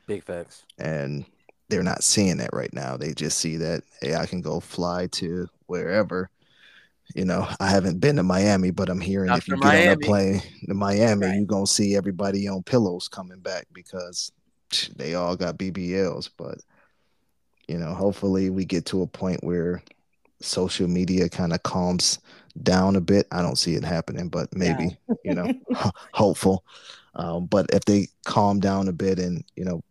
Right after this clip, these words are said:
Speaker 2: women can start back being women, right? And not trying to emulate everything they see. Like, social media has changed,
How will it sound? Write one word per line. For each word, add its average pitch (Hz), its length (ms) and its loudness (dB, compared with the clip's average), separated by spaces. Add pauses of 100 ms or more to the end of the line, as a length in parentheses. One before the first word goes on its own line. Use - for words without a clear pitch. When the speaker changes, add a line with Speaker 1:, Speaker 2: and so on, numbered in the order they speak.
Speaker 2:
women 104 300 -2
can 98 160 -2
start 90 440 0
back 90 280 -2
being 87 420 -4 (800)
women, - 440 -4 (200)
right? 82 320 2 (140)
And 85 180 -4
not 85 300 0 (120)
trying 87 400 -2
to 80 520 -6 (1080)
emulate 85 520 2
everything 85 500 2
they 82 120 0
see. 80 320 0 (140)
Like, - 160 -6 (480)
social - 380 -2
media 87 340 -2
has - 240 -2
changed, 87 720 -2